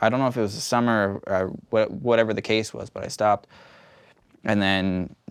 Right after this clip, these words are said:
Nova Scotia Music Week happened that year. I was performing. He didn't have a showcase through Music Nova Scotia, but they ended up putting on a show in Truro during the event.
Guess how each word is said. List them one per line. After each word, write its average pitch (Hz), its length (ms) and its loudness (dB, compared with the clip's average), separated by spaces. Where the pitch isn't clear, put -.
Nova 113 200 4
Scotia 110 300 0
Music 113 300 2
Week 107 160 2
happened 101 340 2
that 95 140 0
year. 95 500 0
I 87 140 -2
was 117 120 -2
performing. 113 920 0
He - 220 2
didn't 139 220 2
have 131 180 2
a 117 80 4
showcase 110 560 0
through 110 320 2
Music 98 640 0
Nova 90 200 -2
Scotia, 104 600 0
but 104 120 0
they 104 120 4
ended 110 180 4
up 101 100 0
putting 113 220 2
on 107 140 0
a 95 40 -4
show 104 480 4
in 113 280 2
Truro 95 720 2
during 110 420 2
the 98 120 -2
event. 90 580 -4